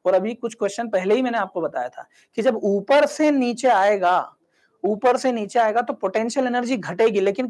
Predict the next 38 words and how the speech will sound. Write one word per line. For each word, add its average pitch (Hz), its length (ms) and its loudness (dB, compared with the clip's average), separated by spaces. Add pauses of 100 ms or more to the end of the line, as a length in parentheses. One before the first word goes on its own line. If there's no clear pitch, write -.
kinetic 202 640 -2
energy 262 360 -2
क्या 247 140 -2
होगी, 240 240 -4
बढ़ेगी। 214 420 0 (300)
भाई 165 200 0
साहब 240 200 2
ऊपर 208 300 2
से 262 160 0
नीचे 208 300 -2
जब 208 180 2
आ 185 100 2
रहा 202 100 2
है 208 60 0
kinetic 180 440 -6
energy 196 320 -8
बढ़ेगी, 190 380 -4 (380)
मतलब 165 280 -2
velocity 180 480 -2
भी 226 120 -6
क्या 214 160 -4
होगी, 165 240 -8
बढ़ेगी। 185 440 -4 (380)
तो 254 60 0
यहाँ 240 380 2
velocity 269 500 2
क्या 277 160 0
होती 262 240 -2
है, 254 80 0
maximum, 208 500 -4 (300)
लेकिन 202 260 0
यहाँ 190 360 2
velocity 247 640 0
exactly 220 540 -2
क्या 226 120 2
होती 196 220 -2
है, 214 60 -4
minimum, 139 320 -10